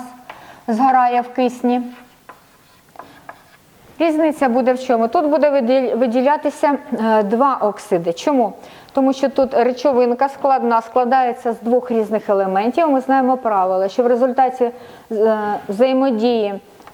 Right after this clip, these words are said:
е, кисню з складними речовинками буде утворюватись стільки, е, оксидів, скільки різних елементів входить до складу даної речовинки.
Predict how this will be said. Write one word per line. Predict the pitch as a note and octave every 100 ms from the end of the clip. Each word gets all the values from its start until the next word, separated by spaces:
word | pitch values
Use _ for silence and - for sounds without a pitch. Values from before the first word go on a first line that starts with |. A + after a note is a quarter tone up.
| G#3
е, | G#3 G3+
кисню | B3+ B3+ A3+
з | A3
складними | A#3+ A3+ A3+ G#3+
речовинками | G3+ G3+ C4 D#4+ D#4+ C#4+
буде | A#3 A#3+
утворюватись | A#3+ A#3+ A3 G#3 G3 G3
стільки, | - - A#3+ G#3+ C#4
е, | D#4 - - - - - A#3 A#3 A#3 -
оксидів, | C4 B3+ - C4+ B3
скільки | - C4+ A#3+ B3 A3+
різних | D#4 C#4+ C4
елементів | G#3 G#3 B3+ C#4 B3 A#3 A3+ F#3+
входить | F3 - C#4 B3 G3
до | G#3
складу | - A#3+ A3+
даної | G3+ G#3 A3 G#3
речовинки. | G3+ G3+ G#3 F3+ F3+ E3+